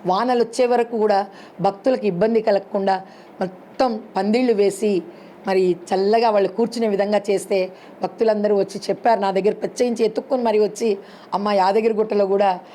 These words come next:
ఈ యొక్క చల్లదనం లేదు తల్లి, కాళ్ళు కాలుతూ దండం పెట్టుకొని వచ్చాము, మరి ఇక్కడ ఏర్పాటు చేశారు"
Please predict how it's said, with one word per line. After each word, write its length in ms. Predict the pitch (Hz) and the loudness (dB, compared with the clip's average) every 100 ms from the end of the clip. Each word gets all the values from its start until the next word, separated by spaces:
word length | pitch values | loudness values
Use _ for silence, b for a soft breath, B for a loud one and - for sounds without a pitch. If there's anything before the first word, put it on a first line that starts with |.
| B - | B -4
ఈ 60 | 208 | 0
యొక్క 360 | 196 202 180 180 | 0 2 -2 0
చల్లదనం 460 | 180 202 214 208 190 | 0 2 2 0 0
లేదు 220 | 196 - | -2 0
తల్లి, 300 | 202 196 196 B B - 196 | 0 0 0 B B -6 0
కాళ్ళు 240 | 220 247 | 2 4
కాలుతూ 360 | 226 226 226 220 | 2 2 2 0
దండం 300 | 196 202 208 | 0 0 -2
పెట్టుకొని 320 | 202 214 190 | -2 -2 -2
వచ్చాము, 480 | 185 208 180 196 190 B B - | -2 -2 -2 -6 -10 B B -4
మరి 100 | 190 | -2
ఇక్కడ 200 | 185 180 | 0 0
ఏర్పాటు 540 | 180 175 - 202 - | 2 0 -2 -4 -2
చేశారు" 420 | 185 202 175 180 | -2 0 0 -2